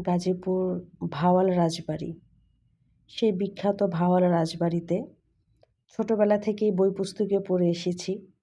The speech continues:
গল্প অনেক শুনেছি, কিন্তু কখনো যাওয়া হয়নি। গাজীপুর যখন গেলাম, আপা নিয়ে গেল রাজবাড়ি দেখতে। বিশাল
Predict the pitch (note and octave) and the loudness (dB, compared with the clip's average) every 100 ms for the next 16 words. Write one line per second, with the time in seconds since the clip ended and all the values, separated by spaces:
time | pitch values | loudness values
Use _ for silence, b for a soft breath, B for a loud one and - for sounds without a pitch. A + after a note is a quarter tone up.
0 | - F3 F3+ F3+ F#3 F3+ F3 F3 F#3+ E3+ | -2 4 4 4 2 2 -2 -2 -2 -2
1 | E3+ - G#3+ - _ _ _ _ _ _ | -2 -6 -8 -8 _ _ _ _ _ _
2 | _ _ _ _ _ _ _ - _ _ | _ _ _ _ _ _ _ -20 _ _
3 | _ _ - G3 F3+ G#3 A#3 - - _ | _ _ -4 -2 0 0 -2 -4 -12 _
4 | _ F3+ F3 G3 G3 F3+ E3 E3+ D#3 D#3 | _ -2 0 2 2 4 4 4 2 -2
5 | C#3+ - E3+ - F#3 F3 F3 F#3+ G3 F3+ | -4 -6 -10 -10 -2 0 2 0 0 0
6 | F3+ G3+ G3+ F#3 G3 C4+ - _ _ _ | 0 2 0 2 0 -2 -8 _ _ _
7 | _ _ _ _ _ _ - F3+ F#3+ F#3+ | _ _ _ _ _ _ -4 0 2 4
8 | F#3+ F#3+ F#3 F3+ F#3 F3+ F3 E3 F3 F3+ | 4 4 2 2 4 4 2 0 0 0
9 | E3+ F3 E3+ F3 C#4 - _ _ _ _ | 0 -2 -2 -6 -6 -12 _ _ _ _
10 | - E3 F3+ - G#3 G3+ F#3+ | -8 -2 -2 0 2 4 4